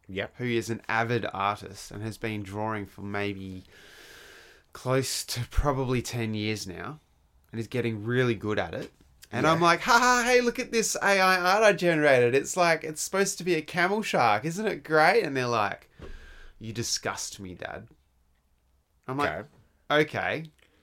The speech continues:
Speaker 2: I get it."
Speaker 1: 'Cause that was my thoughts on it as well.
Speaker 2: Yes,
Speaker 1: I
Speaker 2: that's
Speaker 1: was like,
Speaker 2: exactly
Speaker 1: 'cause I
Speaker 2: what
Speaker 1: was
Speaker 2: it is.
Speaker 1: thinking of somebody who maybe you've been, say, our parents, as if, if our parents were artists and you'd been a professional artist your entire life, and now all of a sudden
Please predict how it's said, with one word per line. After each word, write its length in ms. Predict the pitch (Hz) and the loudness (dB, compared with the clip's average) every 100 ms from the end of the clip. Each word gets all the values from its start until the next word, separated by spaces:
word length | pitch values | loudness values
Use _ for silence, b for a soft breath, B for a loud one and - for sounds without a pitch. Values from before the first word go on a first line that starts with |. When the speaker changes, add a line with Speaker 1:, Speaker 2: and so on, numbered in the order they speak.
| _ | _
Speaker 2:
I 180 | - 139 | 2 2
get 280 | 123 151 160 | 6 6 6
it." 280 | 90 135 - | 4 0 -2
Speaker 1:
'Cause 140 | 143 | 4
that 140 | 175 175 | 6 6
was 140 | 160 | 4
my 220 | 147 147 | 6 4
thoughts 320 | 147 147 135 120 | 6 2 2 -2
on 160 | 117 104 | -2 -2
it 20 | |
as 120 | 101 92 | -4 0
well. 240 | 143 92 | 2 4
Speaker 2:
Yes, 40 | 92 | 4
Speaker 1:
I 100 | 123 | 4
Speaker 2:
that's 120 | 123 | 4
Speaker 1:
was 60 | 139 | 2
like, 80 | 135 | 2
Speaker 2:
exactly 360 | 127 117 - 127 | 2 -2 0 2
Speaker 1:
'cause 120 | 147 | 6
I 60 | 175 | 8
Speaker 2:
what 80 | |
Speaker 1:
was 120 | 190 180 | 6 4
Speaker 2:
it 20 | |
is. 40 | |
Speaker 1:
thinking 340 | 180 160 151 139 | -2 -2 -2 -2
of 100 | 135 | 0
somebody 440 | 160 156 143 135 | 0 2 2 4
who 100 | 139 | 4
maybe 260 | 151 160 156 | 4 4 4
you've 180 | 147 143 | 2 2
been, 540 | 131 127 120 113 107 - _ | 2 2 -2 -6 -8 -14 _
say, 640 | - - 165 165 151 123 107 _ - | -4 2 6 6 4 0 -6 _ 6
our 160 | 139 | 6
parents, 440 | 139 120 78 60 - | 6 0 -2 -6 -10
as 200 | 92 85 | -10 -10
if, 100 | - | -10
if 180 | 101 104 | -6 4
our 120 | 147 | 4
parents 300 | 143 131 117 | 4 0 0
were 100 | 101 | -2
artists 600 | 110 104 - - - - | 0 0 -2 -12 -16 -16
and 180 | - 110 | -10 -6
you'd 140 | 107 | -4
been 240 | 98 107 98 | -2 0 -2
a 40 | |
professional 500 | 95 107 143 151 131 | -4 -2 -2 -2 -4
artist 260 | 110 110 107 | -2 -2 -4
your 80 | 98 | -8
entire 320 | 92 117 98 | -6 -4 -4
life, 540 | 104 87 69 - - b b b b b b 95 | -6 -8 -10 -16 -20 b b b b b b -6
and 160 | 107 | -2
now 280 | 113 113 113 | 0 0 4
all 180 | 135 123 | 4 4
of 80 | 107 | 2
a 60 | |
sudden 640 | 104 110 107 98 98 92 | 0 0 0 -2 -4 -6